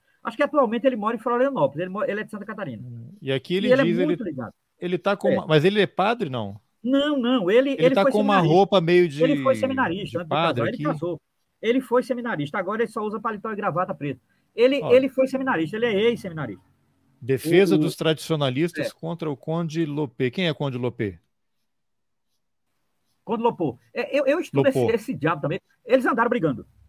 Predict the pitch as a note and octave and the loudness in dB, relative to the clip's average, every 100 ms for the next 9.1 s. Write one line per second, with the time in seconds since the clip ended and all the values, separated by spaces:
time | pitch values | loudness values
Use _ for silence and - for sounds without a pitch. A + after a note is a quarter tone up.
0 | - - - E3+ C#3+ G3+ E3+ F#3+ B3+ A3 | -20 -18 0 2 2 0 -2 0 0 -2
1 | G3 D#3+ A#2 D#3 C#3+ B2 - - D#4+ - | -4 -4 -4 -4 -4 -4 -2 0 0 0
2 | C#4+ E3 C3 F3 G3 - - D4 C4+ B3+ | -4 -2 -2 -2 -6 -8 2 4 4 2
3 | B3+ B3 G#3+ G#3 G#3+ F3 E3 D3+ A#2 F#2 | 0 -2 -4 -6 -6 -6 -8 -8 -8 -10
4 | - - - _ E3 E3 D#3+ G#3+ A3 F#3 | -16 -18 -18 _ -2 0 -2 -4 -8 -8
5 | D#3+ F#3 G3+ G3 G#3+ G#3+ F#3+ F#3 D#3+ C#3+ | -8 -8 -8 -8 -8 -4 2 2 2 -2
6 | C3 D3 D3 G#3 _ _ _ _ _ _ | -2 -6 -8 -10 _ _ _ _ _ _
7 | _ A2+ A2 F#2+ - _ - B3 C4+ C4+ | _ -4 -4 -6 -14 _ -6 -4 -4 -6
8 | - G3+ C#3 A#2 C#3+ - G3 E3 - D#3 | -6 -2 0 2 0 2 4 4 6 6
9 | A#2+ | 6